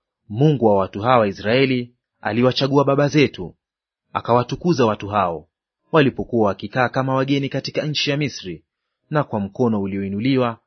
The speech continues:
akawatoa, akawaongoza. Na kwa muda wa miaka arobaini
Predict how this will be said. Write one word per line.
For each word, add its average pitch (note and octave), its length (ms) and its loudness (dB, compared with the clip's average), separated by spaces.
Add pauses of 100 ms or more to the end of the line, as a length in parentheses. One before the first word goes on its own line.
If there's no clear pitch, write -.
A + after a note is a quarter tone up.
(220)
akawatoa, C3+ 800 0 (320)
akawaongoza. A2 880 -2 (640)
Na A2 140 -2
kwa C#3 140 0
muda D#3 240 2
wa B2+ 80 2
miaka A2+ 280 -2
arobaini B2+ 640 -2